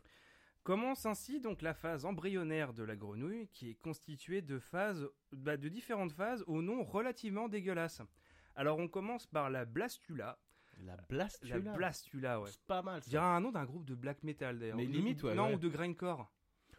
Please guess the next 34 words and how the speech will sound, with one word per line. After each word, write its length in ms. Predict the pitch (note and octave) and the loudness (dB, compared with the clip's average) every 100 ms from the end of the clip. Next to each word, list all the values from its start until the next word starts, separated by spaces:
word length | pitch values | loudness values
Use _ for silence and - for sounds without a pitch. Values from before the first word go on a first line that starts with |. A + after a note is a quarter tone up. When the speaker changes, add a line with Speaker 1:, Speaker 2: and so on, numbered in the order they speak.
| - - | -20 -4
Speaker 2:
Un 160 | C#3 D#3 | 0 2
truc 180 | - G#3+ | 2 2
dans 180 | A3+ | 2
ce 60 | F#3+ | 2
goût-là, 280 | F3+ F#3+ F3+ | 4 8 8
Speaker 1:
Tu 40 | |
Speaker 2:
quoi. 80 | F3 | 10
Speaker 1:
rajoutes 260 | F#3 F#3+ G3 | 8 6 4
un 100 | F#3 | 4
X, 180 | F3+ - | 2 0
Speaker 2:
Ouais. 120 | C#3 | 2
Speaker 1:
blastulax. 640 | E3 D3+ C#3+ E3+ D#3+ - A2 | 4 4 2 0 -2 -2 -14
Et 60 | - | -4
là, 100 | C#3 | -2
c'est 120 | - | 4
Speaker 2:
Ou 40 | D#3 | 6
Speaker 1:
un 40 | |
Speaker 2:
alors 220 | E3 F3+ F3 | 8 10 8
un... 800 | E3 D#3+ D#3 D3+ D3 C#3+ C#3+ C3+ | 8 6 4 4 2 2 2 0
un 40 | |
sortilège 640 | - F3+ - E3+ E3 E3 | 0 -2 -2 0 2 4
dans 100 | C#3+ B2+ | 2 2
Harry 140 | B2+ | 2
Potter 500 | C3 C3 C#3 C3 B2+ | 2 0 2 2 2
ou 80 | A#2+ | 0
un 80 | G#2+ | -4
truc 140 | - | -6
comme 160 | - A2+ | -6 -4
ça. 420 | - G#2 G#2+ G#2 | 0 4 4 4
Speaker 1:
<laughs> 20 | |
Blastulax. 680 | G2+ F#2+ E2 C4+ D#4 C4+ B2 | 0 -2 -4 0 0 0 0
Speaker 2:
<laughs> 1700 | G3 G3 - C4+ - C4 - B3 G#3 - - - - D4+ C4 - G3+ - | 4 6 8 8 8 6 4 0 0 -2 -4 -6 -14 -12 -10 -10 -12 -8
C'est 160 | C#3+ | -6
ça. 240 | B2+ B2+ | -4 -4